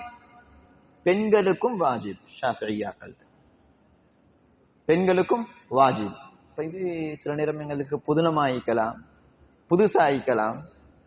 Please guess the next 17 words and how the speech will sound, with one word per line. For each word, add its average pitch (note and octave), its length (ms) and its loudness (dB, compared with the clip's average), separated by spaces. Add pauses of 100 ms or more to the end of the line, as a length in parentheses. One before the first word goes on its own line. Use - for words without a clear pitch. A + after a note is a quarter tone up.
(1200)
சரி, F3 240 2
அப்படி E3+ 240 2
செஞ்சில்லாட்டி F#3+ 600 2
என்ன F3+ 240 0
செய்யறது? E3+ 320 2
இப்பதான் F#3 260 0
நான் F3 120 -2
கேள்விப்படுறோம், E3 580 2
அல்லது D#3+ 240 2
கொஞ்ச E3+ 200 0
காலம், E3 340 4
ஒரு D3 240 0
அந்திம D3 380 2
காலங்கள்ல D#3+ 420 4
தான் D3+ 100 0
அதை C#3+ 180 -4
கேள்விப்பட்டோம் D3+ 640 -2